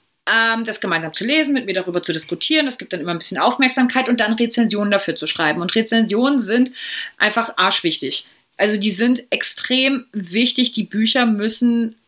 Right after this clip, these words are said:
in irgendeiner Art und Weise, ähm, Sternchen auf Verkaufsplattformen neben ihrem, neben dem Namen haben. Und selbst wenn's nur drei Sterne sind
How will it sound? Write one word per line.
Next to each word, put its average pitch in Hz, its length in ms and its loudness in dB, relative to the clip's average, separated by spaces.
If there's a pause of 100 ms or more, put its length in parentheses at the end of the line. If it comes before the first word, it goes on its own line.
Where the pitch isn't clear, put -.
(100)
in 214 220 2
irgendeiner 220 540 2
Art 185 160 0
und 214 160 -6
Weise, 196 540 2 (500)
ähm, 196 580 0 (520)
Sternchen 214 840 0
auf 190 220 0
Verkaufsplattformen 185 920 0
neben 180 300 2
ihrem, 175 380 0 (440)
neben 202 220 2
dem 202 140 2
Namen 170 320 -2
haben. 160 240 -2 (240)
Und 233 140 2
selbst 302 260 0
wenn's 285 160 -4
nur 254 100 0
drei 233 280 0
Sterne 320 400 0
sind 311 380 -2